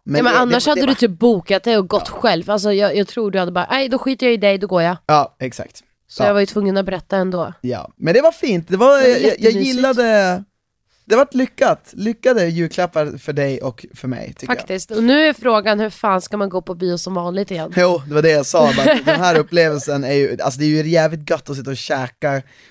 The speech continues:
Speaker 1: god mat och, eh, alltså,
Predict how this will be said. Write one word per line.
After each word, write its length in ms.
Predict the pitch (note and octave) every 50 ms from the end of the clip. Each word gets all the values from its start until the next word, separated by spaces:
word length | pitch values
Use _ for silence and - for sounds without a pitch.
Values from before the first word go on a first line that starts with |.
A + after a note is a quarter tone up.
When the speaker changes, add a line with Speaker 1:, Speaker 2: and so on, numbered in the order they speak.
| _ _
Speaker 1:
god 340 | - D#3 D#3 D3+ D3 C3+ B2+
mat 460 | C3+ C#3+ C#3+ C#3+ C#3 C#3 C3+ - -
och, 440 | - C3 B2+ - _ _ _ - C3+
eh, 220 | C3 B2+ B2+ B2 A#2+ A2 _ _ _ _ _ _ _ _ _ _ -
alltså, 400 | C#3 C3+ C3 - - C#3 -